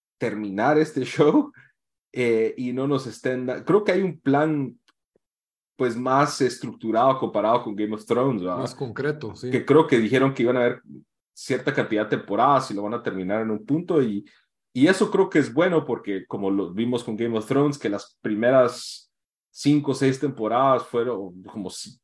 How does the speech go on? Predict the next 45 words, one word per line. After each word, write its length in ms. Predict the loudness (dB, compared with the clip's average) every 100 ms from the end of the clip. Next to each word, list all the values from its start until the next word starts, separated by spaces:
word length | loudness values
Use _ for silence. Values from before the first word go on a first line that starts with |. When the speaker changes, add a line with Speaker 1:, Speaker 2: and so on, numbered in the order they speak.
| _
Speaker 1:
cinco 400 | -4 -2 0 0
temporadas 460 | 0 0 2 2
fueron 220 | 2 -2
buenísimas 600 | -2 -4 -4 -4 -4 -4 -8
y 60 |
ya 100 | -6
al 80 | -6
final 340 | -6 -4 -4 -2
como 240 | -4 -4
que 300 | -2 -2 -2 -8 _ _ _
ya 240 | -6 2 4
no 120 | 4
supieron 420 | 0 2 2 2
cómo 260 | -2 -4 -2
terminarlo 560 | -2 -2 0 0 0
bien 280 | -2 -2 -4
y 80 | -6
se 120 | -10
notó. 460 | -12 -6 -4 -4 -6 _ _ _ _
Eh, 180 | -4 -2
espero 300 | -2 0 4
yo 140 | 4 4
que 80 | -2
no 80 |
suceda 320 | -4 -2 -2 -2
con 120 | -4
esto, 220 | -4 -6
pero 140 | -6
sí, 180 | -4 -4
yo 140 | -4 -4
creo 180 | -4
que 100 | -4
también 320 | -2 -2 0 0
igual 300 | 4 4 4
must-see 320 | 2 0 -4
T 100 | -8
V, 380 | -6 -4 -4 -6 -2
de, 180 | 0
y 380 | 0 -2 -6 -6 -4
mirabas 440 | 0 2 2 0
Twitter 440 | 0 2 4 2 0
y 100 | -2
redes 280 | -2 -2
sociales 600 | -4 -6 -2 -2 -2 -4 -6
el... 260 | -6 -8